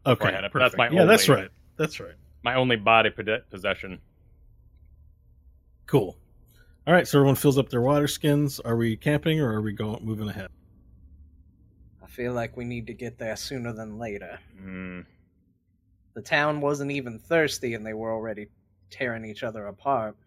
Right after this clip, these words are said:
Speaker 2: Okay, so is everyone in agreement?
Speaker 3: I think
Speaker 1: Ah, here. We didn't crush eggs, so I fear the ascent will be full of more spiders.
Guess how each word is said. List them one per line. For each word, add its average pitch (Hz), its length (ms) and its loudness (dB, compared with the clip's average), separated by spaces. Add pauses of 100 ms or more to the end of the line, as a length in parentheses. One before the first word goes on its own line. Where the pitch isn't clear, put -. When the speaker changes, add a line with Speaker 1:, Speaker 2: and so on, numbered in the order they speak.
(1600)
Speaker 2:
Okay, 226 280 2 (180)
so 123 560 4
is 123 160 2
everyone 131 320 4
in 127 80 2
agreement? 185 760 -2 (140)
Speaker 3:
I 131 240 -2
think 135 720 -6 (460)
Speaker 1:
Ah, 107 360 2
here. - 360 2 (1500)
We 113 80 -6
didn't 165 260 -2
crush - 380 2
eggs, 139 560 2 (480)
so 107 220 -4
I 104 120 4
fear 180 680 -2
the 113 500 -2 (580)
ascent 190 600 -6
will 131 140 -10
be 120 160 -4
full 131 280 -6
of 92 120 -6
more 104 160 -4
spiders. 90 720 -6